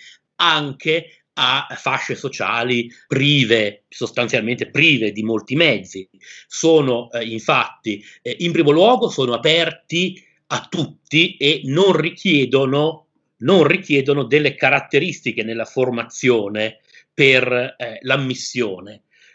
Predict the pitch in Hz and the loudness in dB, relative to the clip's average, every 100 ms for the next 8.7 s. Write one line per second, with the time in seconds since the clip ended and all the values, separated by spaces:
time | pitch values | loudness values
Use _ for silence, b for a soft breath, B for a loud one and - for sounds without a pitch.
0 | - 143 151 151 117 - 151 143 110 - | 2 4 4 -2 -8 -4 -4 -4 -10 -8
1 | 131 - 104 101 - 139 131 110 104 98 | -10 -10 -16 -20 -8 -4 -4 -4 -12 -14
2 | 104 110 101 110 98 95 _ - 101 107 | -16 -18 -20 -16 -16 -18 _ -20 -12 -8
3 | 120 147 - 117 110 113 104 95 107 117 | -4 -4 -4 -8 -8 -6 -6 -8 -12 -8
4 | 104 104 - - - 110 B B B B | -6 -6 -8 -14 -6 -4 B B B B
5 | 131 131 139 - 113 107 131 151 - - | 0 0 0 -2 -4 -2 0 0 -2 -10
6 | 110 95 - 110 98 - 156 135 104 92 | -10 -12 -12 -18 -18 -2 0 2 -2 -12
7 | 90 95 b b b - 110 - - - | -18 -20 b b b -14 -14 -16 -20 -8
8 | 123 123 190 127 95 92 98 | 0 0 0 -2 -2 -4 -12